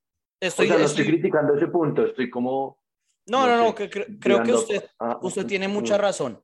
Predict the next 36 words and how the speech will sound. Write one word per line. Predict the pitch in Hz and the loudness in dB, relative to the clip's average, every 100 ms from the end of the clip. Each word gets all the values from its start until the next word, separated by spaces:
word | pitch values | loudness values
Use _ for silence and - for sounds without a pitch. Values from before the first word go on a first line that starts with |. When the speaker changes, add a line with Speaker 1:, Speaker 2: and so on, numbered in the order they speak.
| - | -8
Speaker 1:
sea, | - 147 139 123 117 | -2 2 2 0 -4
creo | 151 | -10
que | 147 | -10
usted | 175 165 147 147 | -4 0 0 0
le | 151 | -4
está | 151 165 | -2 -2
dando | 160 160 | -2 -2
el | 165 170 | -2 -2
nuance | 180 175 165 165 | -4 -2 -4 -6
que | - | -16
yo | 156 151 | -14 -10
no | 143 | -6
le | 147 | -4
di | 151 180 104 | -4 -6 -12
y | 95 | -8
que | 143 | -8
es | - | -8
to-, | 139 | -12
completamente | - 156 147 151 147 147 143 143 | -8 -8 -6 -8 -6 -8 -10 -8
cierto. | 147 123 - | -8 -8 -10
O | |
sea, | - 127 117 - _ _ | -8 -8 -8 -14 _ _
es | 147 151 | -8 -6
un | 180 175 | -8 -8
poco | 190 180 185 185 | -8 -6 -4 -4
el, | 185 160 - | -4 -6 -10
o | - | -12
sea, | 143 143 | -4 -4
yo | 139 139 | -2 -4
sí | 170 | -4
lo | 165 170 | -4 -4
veo | 170 | -4
muy | 170 175 | -6 -8
asociado | 170 175 - 139 135 147 185 - | -8 -8 -8 -4 -2 -2 -4 -4
al, | 135 127 120 - | -4 -4 -8 -12
<laughs> | - - | -14 -14